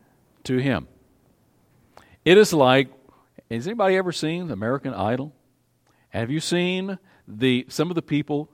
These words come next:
who audition? And when you hear what some of them say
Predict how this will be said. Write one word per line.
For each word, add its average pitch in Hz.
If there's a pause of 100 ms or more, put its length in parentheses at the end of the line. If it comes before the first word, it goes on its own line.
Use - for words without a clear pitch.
who 139 (100)
audition? 107 (600)
And 143
when 135
you 123
hear 170
what 123
some 156
of 165
them 147
say 110